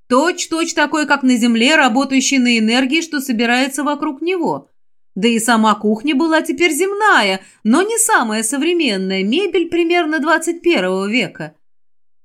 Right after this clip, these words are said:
Я погладила дубовый стол и грустно усмехнулась. Если бы у меня была магия там, дома. На земле мебель из дерева уже не найдешь.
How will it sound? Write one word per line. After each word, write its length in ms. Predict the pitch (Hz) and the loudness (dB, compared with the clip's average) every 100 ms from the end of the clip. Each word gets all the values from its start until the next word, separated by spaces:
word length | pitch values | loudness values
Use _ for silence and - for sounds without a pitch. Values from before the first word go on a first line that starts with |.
| - | -2
Я 140 | 208 | -2
погладила 640 | 208 196 202 202 190 202 190 | 2 0 2 0 0 -2 0
дубовый 440 | 208 202 220 214 | -2 0 0 0
стол 360 | 214 - 339 339 | -2 -2 -2 0
и 80 | 247 | 0
грустно 400 | 202 233 240 240 | -2 -4 -4 -4
усмехнулась. 920 | 226 240 247 247 214 180 156 165 - _ _ _ _ - | -4 -6 -6 -6 -6 -6 -10 -16 -20 _ _ _ _ -12
Если 480 | 185 247 415 359 349 | -4 -2 -2 0 -2
бы 240 | 262 302 | 0 0
у 40 | 277 | 2
меня 360 | 262 247 254 | 4 4 2
была 300 | 226 233 220 | 0 0 0
магия 500 | 214 220 226 208 196 | 0 0 -2 -2 -4
там, 720 | 185 196 190 208 190 170 156 | -4 -2 0 0 -2 -8 -10
дома. 640 | 156 175 196 214 185 156 - _ _ _ - | -4 -2 -2 -4 -6 -10 -14 _ _ _ -2
На 160 | 208 | 0
земле 560 | 208 233 226 240 294 269 _ - | 2 2 2 2 0 -4 _ -2
мебель 460 | 208 254 269 269 | 2 4 4 4
из 140 | 254 202 | 2 2
дерева 360 | 220 240 247 | 2 4 2
уже 240 | 247 226 247 | 2 0 0
не 140 | 240 | 0
найдешь. 680 | 233 233 190 214 190 - | 0 0 0 -2 -4 -10